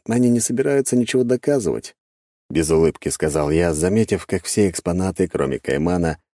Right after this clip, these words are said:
один за другим по хитрой схеме ушли под землю. Музыка стихла, а из посетителей вокруг внезапно остались только мы и пара десятков боевиков в красных галстуках.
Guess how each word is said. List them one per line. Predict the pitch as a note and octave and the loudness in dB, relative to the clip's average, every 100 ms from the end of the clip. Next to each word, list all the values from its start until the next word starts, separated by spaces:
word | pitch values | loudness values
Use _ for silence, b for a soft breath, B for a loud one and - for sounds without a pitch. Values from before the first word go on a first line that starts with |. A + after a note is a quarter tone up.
| _ - | _ -4
один | G#2 C3 | 0 2
за | A2+ | 0
другим | G2+ G2+ G2 A2+ A2+ | 0 0 2 2 2
по | - | -2
хитрой | - D2 B1+ B1+ | -4 -4 -2 -4
схеме | - A2 G#2+ G2 | -2 0 2 2
ушли | G2 A#2+ | 0 -2
под | A2 G#2+ | 0 -2
землю. | A2 B2+ F2+ - - _ _ _ _ _ _ - | 0 0 0 -4 -14 _ _ _ _ _ _ -4
Музыка | E2+ D#2+ D#2 - | -2 0 -2 -4
стихла, | - - F2 E2 D2 - _ _ _ _ - | -6 -4 -4 -2 -4 -8 _ _ _ _ -4
а | E2+ | -2
из | G#2+ | 0
посетителей | - B2 B2 C3+ B2+ B2 A#2+ | -2 -2 -2 -2 0 2 2
вокруг | G#2+ - A2 G#2 | 0 -2 -2 -2
внезапно | F2+ F#2 F2 F#2+ F2+ | -2 -2 0 -2 -2
остались | E2+ - F2 E2+ | -2 0 0 0
только | D2+ C#2 D2 | -4 -4 -4
мы | D#2 G2 F2+ _ _ _ | 0 0 0 _ _ _
и | - | -4
пара | - D3 C#3 | -2 0 0
десятков | A#2 - A#2 - G2 | 0 0 -2 -2 -4
боевиков | F#2+ G2 G#2+ A#2 - G2 - - - | 0 2 4 2 0 -2 -2 -10 -14
в | |
красных | - D2 - - E2 | -6 -6 -4 -4 -2
галстуках. | - B1+ - - - | -2 -4 -8 -14 -14